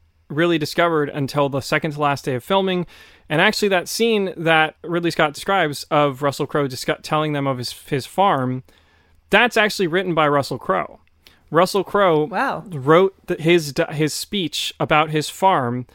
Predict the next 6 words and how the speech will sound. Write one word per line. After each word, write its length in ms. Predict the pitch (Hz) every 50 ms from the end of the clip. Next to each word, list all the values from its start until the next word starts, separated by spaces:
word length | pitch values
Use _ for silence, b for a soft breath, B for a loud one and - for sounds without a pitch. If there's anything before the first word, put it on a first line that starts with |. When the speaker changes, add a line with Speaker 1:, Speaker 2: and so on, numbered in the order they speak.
| b b b b b b b b _ _
Speaker 1:
in 120 | 175 170 170
Australia 840 | 156 143 - - - - 180 202 208 185 139 123 123 - - 151 - _ _ _ _ _ _ _ _ _ _ _ _ -
and 180 | 170 160 160 156
Speaker 2:
Aw. 380 | 160 185 175 170 180 190 226 202
Speaker 1:
wrote 360 | 165 139 143 165 165 170 175 170
it 220 | 160 160 160